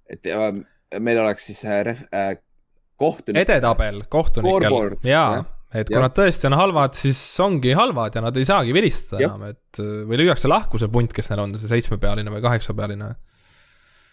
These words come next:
Speaker 1: Mhm. Ja siis, äh, mul on, äh, mul on see, et, äh, viike ei oleks. Ja mis te arvate? Me kirjutame postituse, saate sinna alla, alla kirjutada, kui te tahate.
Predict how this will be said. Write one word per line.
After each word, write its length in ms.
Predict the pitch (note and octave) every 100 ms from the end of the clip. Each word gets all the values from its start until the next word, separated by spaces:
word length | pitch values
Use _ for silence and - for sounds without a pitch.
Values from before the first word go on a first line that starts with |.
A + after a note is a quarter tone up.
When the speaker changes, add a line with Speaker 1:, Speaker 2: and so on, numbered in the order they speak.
| _ C3+
Speaker 1:
Mhm. 260 | C3+ E3+ -
Ja 100 | A2
siis, 280 | C3 A#2+ A#2+
äh, 380 | A2 G#2+ G2+ G#2
mul 240 | C3+ C3+
on, 260 | A2 G#2+ G2 _ _ _ _ -
äh, 180 | G#2 A2
mul 140 | B2 B2
on 60 |
see, 100 | A#2
et, 180 | G#2+ -
äh, 280 | G2+ G#2 G#2 G2+
viike 260 | B2+ G2
ei 60 | E2
oleks. 280 | E2 - _ _ _ _ -
Ja 320 | G#2 G2+ F#2 - -
mis 160 | A2
te 80 | -
arvate? 320 | C#3+ F2 - - _ _ _ _ _ _ -
Me 120 | A#2 A#2+
kirjutame 320 | A#2 C3+ A2+ F#2+
postituse, 420 | B2+ - F2+ E2+
saate 260 | - A2+ -
sinna 200 | G2+ G#2
alla, 160 | G2 B1
alla 220 | G2+ F#2 F2+
kirjutada, 360 | G#2+ F#2+ F2
kui 80 | E2
te 80 | D#2+
tahate. 340 | F2+ F2 D#2